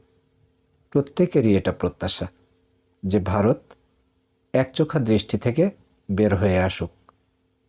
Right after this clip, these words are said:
বাংলাদেশের সাথে ব্যবসা বাণিজ্য সব কিছুই চলবে। সবসময় বলছি যে ভারত বাংলাদেশের সাথে সম্পর্ক করুক, সরকারের সাথে সম্পর্ক করুক,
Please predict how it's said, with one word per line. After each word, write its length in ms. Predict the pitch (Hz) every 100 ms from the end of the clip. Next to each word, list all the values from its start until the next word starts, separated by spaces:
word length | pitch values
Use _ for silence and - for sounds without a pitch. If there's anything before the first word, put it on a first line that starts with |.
| _ _ _ _
বাংলাদেশের 640 | 95 101 107 117 147 - 170
সাথে 280 | - 160
ব্যবসা 340 | 135 131 - 151
বাণিজ্য 460 | 139 131 120 127 - _ _ _ _
সব 200 | - - -
কিছুই 300 | 110 - 101
চলবে। 420 | - 92 85 90 - _ _ _ _ _ -
সবসময় 580 | - 175 170 - 190 156
বলছি 380 | 101 92 - 107
যে 100 | 117
ভারত 380 | 117 123 170 -
বাংলাদেশের 540 | 110 117 120 143 143 165
সাথে 380 | - 151 180 - _ _ _ _ _ _ _
সম্পর্ক 460 | - 127 107 90 92
করুক, 380 | - 90 90 -
সরকারের 440 | - 131 - 196
সাথে 280 | - 123 131
সম্পর্ক 520 | - 127 117 107 110
করুক, 220 | 135 139